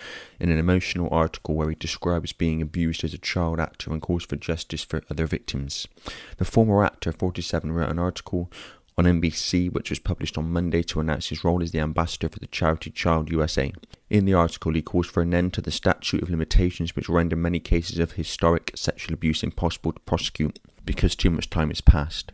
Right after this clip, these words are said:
Repeating claims he has been making for years that he and his friend, the late Corey Haim, were raped as child actors, Feldman said he was raped of his innocence and was now demanding justice for other children.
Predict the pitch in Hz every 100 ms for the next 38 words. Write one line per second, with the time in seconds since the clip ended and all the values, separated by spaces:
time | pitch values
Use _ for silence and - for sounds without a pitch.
0 | - 82 107 - 101 90 - 90 87 87
1 | - - - 87 - 82 85 90 - 82
2 | 85 82 82 80 - 82 82 80 80 -
3 | 87 76 73 78 78 - 80 78 78 76
4 | 76 78 78 80 - - - - 80 78
5 | - - - - - - - - - 87
6 | 87 85 - 82 - 82 82 - 80 -
7 | - - 76 - - - 78 80 85 82
8 | 82 80 80 80 78 - 82 - 80 -
9 | - 80 76 - 71 - -